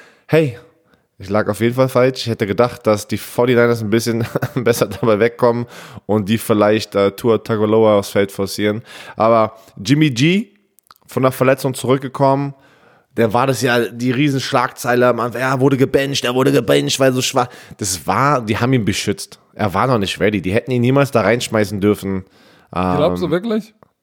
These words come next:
Speaker 1: Ja.
Speaker 2: Aber, aber, aber Moment mal. Du, äh, d-, dann schickst du jemanden rein, der noch nicht ganz fit ist.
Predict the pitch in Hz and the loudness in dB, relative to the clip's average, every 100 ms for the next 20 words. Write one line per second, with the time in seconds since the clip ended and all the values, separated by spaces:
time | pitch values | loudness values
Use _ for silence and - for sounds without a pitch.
0 | _ _ - 87 - _ _ _ _ _ | _ _ -6 -6 -6 _ _ _ _ _
1 | _ _ - 131 170 160 160 190 - 170 | _ _ -2 0 2 2 2 2 2 0
2 | 175 185 165 117 104 98 104 151 156 151 | 0 0 0 -2 -4 -12 -8 -6 -4 -6
3 | 143 151 156 160 - 233 - 233 214 196 | -6 -4 -2 -2 -4 -6 -6 -2 0 0
4 | 165 151 156 151 143 143 135 117 113 104 | 0 2 2 2 0 0 -2 -2 -4 -4
5 | 104 80 64 - | -8 -8 -16 -18